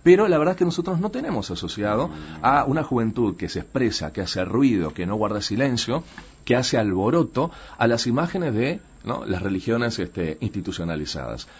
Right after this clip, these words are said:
Speaker 1: Ahora, cuando Francisco dice esto, y arenga a los jóvenes, no para que callen, sino para que hablen y griten, incluso este es el, el término que le, que él usa, griten. Cuando arenga a los jóvenes a proponer, a actuar, a hablar, a opinar y a reflexionar,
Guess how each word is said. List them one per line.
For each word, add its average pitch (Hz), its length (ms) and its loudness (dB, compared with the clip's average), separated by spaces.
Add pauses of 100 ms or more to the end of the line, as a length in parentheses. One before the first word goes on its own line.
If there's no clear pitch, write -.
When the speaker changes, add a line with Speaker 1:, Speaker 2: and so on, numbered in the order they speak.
(120)
Speaker 1:
Ahora, 113 420 4 (420)
cuando 104 260 2
Francisco 107 540 0
dice 104 340 2
esto, 71 380 -8 (260)
y 92 100 0
arenga 165 280 2
a - 20 2
los 107 120 0
jóvenes, 107 520 2
no 120 160 -2
para 123 160 -4
que 95 120 -4
callen, 85 380 -4
sino 85 260 -4
para 92 200 -2
que 85 120 -4
hablen 92 260 2
y 73 60 -4
griten, 85 400 4
incluso 90 280 -2
este - 160 0
es - 100 -2
el, 69 180 -6
el 76 120 -10
término 85 260 -2
que 76 140 -6
le, 71 160 -6
que - 100 -6
él 76 100 -4
usa, 71 200 -6
griten. 85 500 2 (380)
Cuando 101 400 2
arenga 151 240 0
a 156 40 0
los 127 120 2
jóvenes 110 480 0 (160)
a 95 120 0
proponer, 98 720 -2 (160)
a 82 120 0
actuar, 107 580 0
a 82 120 -4
hablar, 104 420 2
a - 60 -8
opinar 98 540 -2
y 92 120 -2
a 101 40 0
reflexionar, 98 720 -4